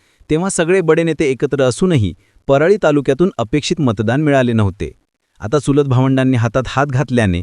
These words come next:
ती चूक सुधारण्याची आणि परळी तालुका पूर्ण ताकदीनिशी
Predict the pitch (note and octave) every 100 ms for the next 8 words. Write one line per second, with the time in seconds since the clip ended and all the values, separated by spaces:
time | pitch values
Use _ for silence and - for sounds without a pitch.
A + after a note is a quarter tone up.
0 | - _ _ F3+ G3+ - F#3+ - C#3+ A#2+
1 | D#3 D#3+ G#2+ - G#2 - _ _ B2+ E3
2 | D#3 E3 G3+ F#3+ E3 D#3+ F#3 D#3+ E3+ F#3
3 | E3+ D3+ C3 B2+ A#2 D#3